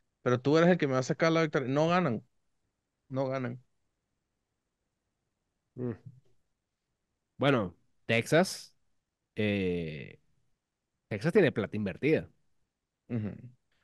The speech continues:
Speaker 2: Por ejemplo, que es el último campeón. O sea,
Speaker 1: Claro.
Speaker 2: pode-, podemos hacer un desglose de los campeones, pero mira, Texas tiene una, una plata invertida que fue el último campeón.
Speaker 1: Claro.
Speaker 2: Incluso cuando Washington quedó campeón,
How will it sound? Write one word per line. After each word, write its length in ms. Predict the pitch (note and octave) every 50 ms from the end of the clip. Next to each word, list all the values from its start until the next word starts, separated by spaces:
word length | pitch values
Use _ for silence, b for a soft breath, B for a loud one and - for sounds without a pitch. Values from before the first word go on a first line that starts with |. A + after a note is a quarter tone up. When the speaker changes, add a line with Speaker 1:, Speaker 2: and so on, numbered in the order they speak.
| _ _ _ _ _
Speaker 2:
Por 140 | _ - G2
ejemplo, 440 | F#2+ G2 B2+ C3+ A#2 - F2 - - _
que 80 | - G#2+
es 80 | F#2+
el 60 | G#2+ G#2+
último 280 | G#2 - A#2 A2 A2+
campeón. 440 | - F#2+ G2 C#3 D3 C#3 G#2 E2 - _ _ _ _ _ _ -
O 20 |
sea, 120 | - F3 F3
Speaker 1:
Claro. 40 |
Speaker 2:
pode-, 220 | F#3 F#3 F#3 F#3+ G3+ F3 -
podemos 440 | - F3+ F3 F3+ F#3 G3 A3+ A3+ A3
hacer 260 | F#3+ - E3+ E3 F3
un 80 | G3
desglose 400 | G3+ G3 F#3+ G3 F#3+ F#3 E3+ -
de 80 | G3 G3
los 100 | F3+ D#3
campeones, 720 | - C#3 B2+ B2 D#3+ D#3+ C3+ A2 C3+ F#3+ - - - - _ _ _ _ _ _ _ _ _ _ _ _ _ _ _ _ _ _ _ _ _ _ _
pero 720 | - A2 G#2+ G#2 G#2 G2 F#2+ F#2 F#2 F2 E2+ E2 E2 E2 D#2+
mira, 280 | E2+ F2+ G2+ F2 E2+ - _ _ _ _
Texas 300 | - E2 D#2+ - - G#2+
tiene 140 | - B2 A#2+ A#2+
una, 80 | B2 B2
una 220 | - - C3 C3 C3
plata 160 | C#3 C3+ C#3
invertida 420 | D3 C#3+ C3 - - B2 C#3+ D#3+
que 80 | E3+ C#3+
fue 120 | - - G2+
el 40 | G2+
último 260 | G2 - F#2+ F2+ D#2+
campeón. 440 | - E2+ D#2 - G2+ B2+ B2+ A2 - _ _ _ _ _ _ _ _
Speaker 1:
Claro. 300 | - A#2 A#2 A2+ G2+ -
Speaker 2:
Incluso 260 | C3+ D#3+ D3+ - B2 -
cuando 640 | - A#2 A#2 A2 A#2 A2+ A2 A2 G#2+ A2 A2 G#2 - _ -
Washington 680 | - - A2+ A2+ A#2 D3 E3 D#3+ - C#3 B2 - G#2+ G2+
quedó 220 | - A2+ G#2+ G#2+
campeón, 500 | - C3 C#3+ C#3+ D3+ D3 D#3+ F#3+ A3+ A#3+